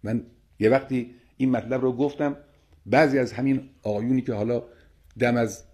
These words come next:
دانشگاه می‌زنن من رو ملامت کردن که شما این جوونا رو شما به هوس انداختید، به هیجان. نه، من اعتقاد دارم به این قضیه. نسل جوان تو هر جامعه موتور حرکت تحولات اجتماعی و تحولات سیاسی است،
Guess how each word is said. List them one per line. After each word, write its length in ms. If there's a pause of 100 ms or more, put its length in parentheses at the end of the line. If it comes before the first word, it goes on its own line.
(600)
دانشگاه 400
می‌زنن 300
من 200
رو 80
ملامت 480
کردن 360
که 80
شما 380
این 260
جوونا 360
رو 120
شما 320
به 240
هوس 360
انداختید، 440
به 100
هیجان. 520
نه، 220
من 200
اعتقاد 560
دارم 260
به 60
این 180
قضیه. 380 (320)
نسل 580
جوان 500 (200)
تو 120
هر 160
جامعه 600 (560)
موتور 440
حرکت 760
تحولات 500
اجتماعی 500
و 40
تحولات 500
سیاسی 400
است، 140